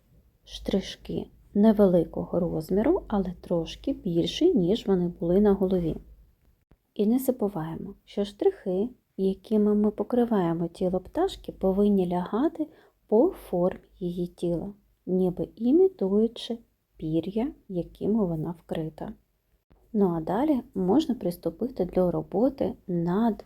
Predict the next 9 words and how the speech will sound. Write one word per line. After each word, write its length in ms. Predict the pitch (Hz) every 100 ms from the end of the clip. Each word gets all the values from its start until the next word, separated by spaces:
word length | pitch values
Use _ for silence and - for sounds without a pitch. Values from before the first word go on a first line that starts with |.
| _ -
промальовкою 880 | 202 208 185 185 180 - - 160
пір'я 600 | 160 - 185 226 277 254
на 340 | 254 175 160 175
крилах. 640 | - 160 156 - - - _ _ _ _ _ _ _ -
У 120 | 196
крилах 560 | - 240 359 294 - _ _ -
пір'я 320 | 214 320 262
доволі 460 | 175 170 190 202
крупне, 520 | 202 214 220 _ -